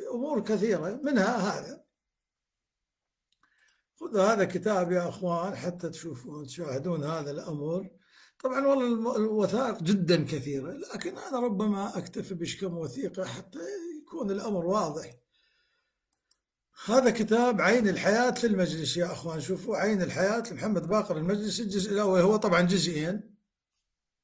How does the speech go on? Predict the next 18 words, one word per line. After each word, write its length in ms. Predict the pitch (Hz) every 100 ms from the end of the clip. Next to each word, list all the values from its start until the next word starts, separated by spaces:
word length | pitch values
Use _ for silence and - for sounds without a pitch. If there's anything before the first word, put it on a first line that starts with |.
| _ -
هذا 240 | 196 202
الجزء 300 | 190 180 180
الأول 580 | 180 190 160 175 214 -
صفحة 440 | - 220 - -
ثلاثمية 600 | 285 - - 135 - 233
وثمانية 420 | 180 135 - 285 185
وأربعين 420 | 185 180 196 214
على 260 | 233 208
ما 200 | 175 170
أتذكر. 440 | 165 165 139 - - _ _ _ _ _ _ _ _ _ _
شوف 260 | - - 165
والله، 300 | 175 214 381 508 - -
إيه، 280 | 190 - _
ثلاثمية 400 | - 185 208 226
وثمانية 480 | 196 127 - 240 247
وأربعين. 420 | 170 156 - - _
هاي. 340 | - - - _ _ _ _ _ _ _ -
يقول: 460 | 247 247 294 240